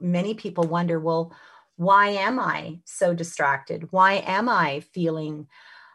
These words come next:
um, a little bit, um, on edge? Why am I not able to complete a project? Why do I procrastinate? Why am I distracted? Why do, why is it easier for me to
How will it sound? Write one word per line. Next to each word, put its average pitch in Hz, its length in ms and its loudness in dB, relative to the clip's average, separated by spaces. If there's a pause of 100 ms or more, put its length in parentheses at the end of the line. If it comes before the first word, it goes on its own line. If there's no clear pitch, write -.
(120)
um, 165 560 -2 (320)
a 180 120 2
little 180 260 0
bit, - 420 -2 (140)
um, 156 480 -4 (240)
on 170 280 0
edge? 165 600 -4
Why 185 220 2
am 240 120 0
I 262 100 -2
not 220 220 0
able 208 220 -2
to 202 100 -10
complete 185 380 -8
a 180 40 -8
project? 208 640 0
Why 165 220 2
do 180 120 0
I 190 120 4
procrastinate? 226 920 -4
Why 170 220 2
am 185 140 -4
I 196 100 0
distracted? 226 680 -2
Why 170 180 4
do, 190 220 2
why 190 260 0
is 247 160 -2
it 240 140 -8
easier 208 480 -2
for 170 180 -6
me 165 260 -2
to 165 380 -4